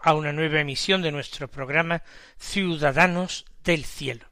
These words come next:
Nos estamos acercando a la asombrosa vida, a la desconcertante vida de San Benito José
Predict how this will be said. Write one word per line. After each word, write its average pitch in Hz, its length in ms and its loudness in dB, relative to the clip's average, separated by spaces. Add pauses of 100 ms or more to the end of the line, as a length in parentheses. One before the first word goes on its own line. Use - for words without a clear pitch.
(1080)
Nos 180 1120 0
estamos 240 640 4 (260)
acercando 240 880 4 (320)
a 160 140 2
la 170 340 4
asombrosa 190 1000 2
vida, 151 440 -4 (720)
a 156 60 2
la 165 140 6
desconcertante 196 1600 -2 (340)
vida 147 420 -4 (720)
de 156 200 0
San 160 500 2 (480)
Benito 196 800 0
José - 680 -2